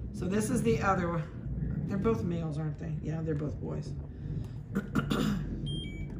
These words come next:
Fifty-six seventy-three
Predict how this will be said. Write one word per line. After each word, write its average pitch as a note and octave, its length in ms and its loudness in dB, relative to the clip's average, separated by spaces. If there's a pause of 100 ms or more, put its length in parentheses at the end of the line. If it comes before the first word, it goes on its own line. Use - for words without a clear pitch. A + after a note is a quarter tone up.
(800)
Fifty-six B3 680 6
seventy-three G#3+ 960 4